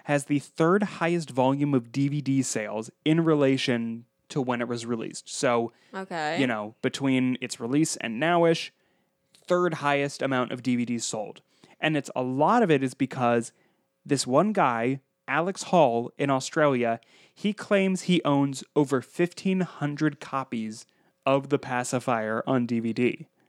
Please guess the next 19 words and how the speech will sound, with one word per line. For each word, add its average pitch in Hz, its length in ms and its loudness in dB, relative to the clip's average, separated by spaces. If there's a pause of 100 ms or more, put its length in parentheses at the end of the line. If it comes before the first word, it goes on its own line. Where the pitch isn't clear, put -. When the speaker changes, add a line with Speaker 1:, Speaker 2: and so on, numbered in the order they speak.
(240)
Speaker 2:
We 180 360 2
have 165 280 -2
to 170 80 -8
bring 151 240 -8
him 151 160 -8
on. 139 380 -8
Speaker 1:
Yes. 147 360 0 (560)
I'll 131 160 2
call 151 320 2
you 180 140 8
out 165 140 2
now 160 180 2
on 156 80 4
the 160 80 2
podcast, 139 500 0
Alex. 120 440 -2 (440)
And 143 200 -4
as 165 240 0
of 185 180 -2